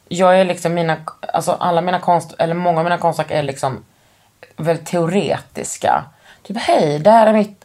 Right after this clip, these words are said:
<laughs> hej. Hej, det här är mitt, eh, examensarbete om, eh, hatbrott i Stockholm och San Francisco.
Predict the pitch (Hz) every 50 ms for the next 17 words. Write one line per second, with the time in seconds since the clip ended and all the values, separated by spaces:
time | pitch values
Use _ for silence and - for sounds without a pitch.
0 | 156 - - - - - 180 - - 139 135 - - 208 185 185 196 - - -
1 | - - - - 247 226 208 196 190 202 214 214 208 208 208 208 190 190 - -
2 | 156 165 - - 151 - - 185 180 170 160 - 160 156 151 151 147 135 139 -
3 | - - 151 147 143 143 143 139 135 - - - - - - 202 214 214 208 214
4 | - - _ - - 165 - - - - - - - - 180 - - - - 160
5 | 147 151 156 156 - 170 160 151 156 170 160 160 - 180 - - - - - -